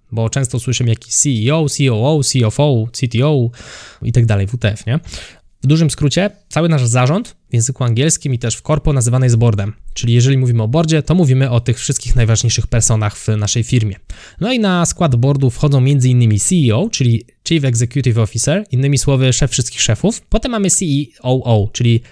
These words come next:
Chief Operative Officer, czyli gość operacyjny. Innymi słowy, facet, który jest odpowiedzialny za to, żeby wszystko grało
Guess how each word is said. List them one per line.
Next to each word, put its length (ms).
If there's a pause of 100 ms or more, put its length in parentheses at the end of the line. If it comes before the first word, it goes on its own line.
(240)
Chief 380
Operative 640
Officer, 500
czyli 240
gość 400 (160)
operacyjny. 540
Innymi 320
słowy, 400
facet, 280
który 180
jest 80
odpowiedzialny 400
za 80
to, 100
żeby 160
wszystko 280
grało 280